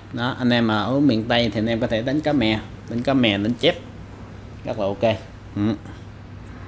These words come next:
Rồi, giá công khai cây này giá là bảy trăm K nha anh em. Ngoại hình nó tầm khoảng chín mươi ba, chín mươi phần trăm nha anh em. Độ xước rất là ít. Ừ.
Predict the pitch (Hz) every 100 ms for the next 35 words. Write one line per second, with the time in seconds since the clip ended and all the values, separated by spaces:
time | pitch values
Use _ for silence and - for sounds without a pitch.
0 | - - - - - - - - - -
1 | - - - - - - - - 113 110
2 | - 127 120 120 156 135 123 113 123 117
3 | 120 120 113 104 101 101 107 104 139 139
4 | - 131 120 113 110 110 110 107 - -
5 | - - - - - - - - - 98
6 | 113 98 101 123 123 110 95 87 85 117
7 | 147 147 151 120 117 117 113 107 151 151
8 | 139 117 107 98 110 110 110 107 - -
9 | - 80 87 - 156 - - 120 - -
10 | - - - -